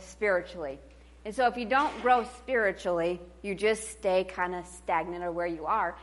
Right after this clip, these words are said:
and you're always in and out, in and out, in and out.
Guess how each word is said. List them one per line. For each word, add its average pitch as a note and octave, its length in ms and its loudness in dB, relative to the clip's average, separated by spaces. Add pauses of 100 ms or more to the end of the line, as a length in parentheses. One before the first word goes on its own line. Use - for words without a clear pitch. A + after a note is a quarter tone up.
(100)
and G3+ 100 -2
you're F#3+ 120 2
always G#3+ 480 6
in G3+ 120 -2
and G3 140 -2
out, E3+ 200 -2 (280)
in G#3 140 0
and G#3 120 0
out, F3 180 2 (200)
in G#3+ 140 -2
and G#3 120 -2
out. F3 200 0